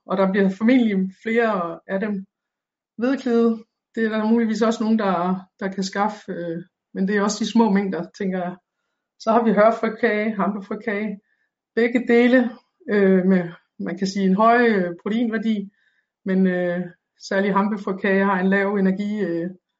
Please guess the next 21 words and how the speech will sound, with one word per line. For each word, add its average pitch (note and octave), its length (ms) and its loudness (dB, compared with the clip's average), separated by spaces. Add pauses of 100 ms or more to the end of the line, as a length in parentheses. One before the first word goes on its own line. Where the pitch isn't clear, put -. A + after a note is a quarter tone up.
(120)
koncentration F#3 560 -6
på F#3+ 80 -8
grund F3+ 200 -6
af F#3 80 -8
skallerne G3 460 0
især. F#3+ 360 -6 (580)
Øhm, F3 560 0 (320)
men G3 180 2
alt B3 240 2
det, C4 140 2
der A3+ 200 2
bliver G#3 140 2
lavet A#3+ 320 4
af B3 60 2
det A#3 120 4
her, A3 220 4
det B3 120 4
har A3+ 260 2
mit A3+ 140 2
indtryk A#3 320 -2
af, G#3+ 120 -2